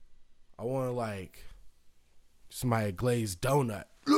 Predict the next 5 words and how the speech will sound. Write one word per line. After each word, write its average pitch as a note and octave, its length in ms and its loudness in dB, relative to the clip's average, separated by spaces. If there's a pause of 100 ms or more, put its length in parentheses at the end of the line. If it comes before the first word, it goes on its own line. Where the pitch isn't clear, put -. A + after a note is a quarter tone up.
(4000)
I A4 100 2 (540)
wanna G#2+ 120 -6
splish - 360 2
splash A2 340 0
somebody. G2 380 0